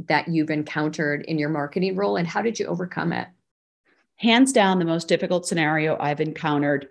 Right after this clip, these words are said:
Speaker 2: um, and I've encountered it again and again, is what we discussed earlier, which is this status quo issue.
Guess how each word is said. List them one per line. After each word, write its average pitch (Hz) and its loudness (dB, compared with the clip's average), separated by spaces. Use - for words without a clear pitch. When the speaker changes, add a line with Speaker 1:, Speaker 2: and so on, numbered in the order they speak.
Speaker 2:
um, 156 4
and 185 4
I've 175 6
encountered 185 2
it 175 2
again 160 2
and 170 2
again, 151 -2
is 143 -8
what 156 0
we 156 -2
discussed 147 -4
earlier, 165 2
which 151 -4
is 147 -10
this 151 -4
status 151 -2
quo 151 0
issue. 139 -2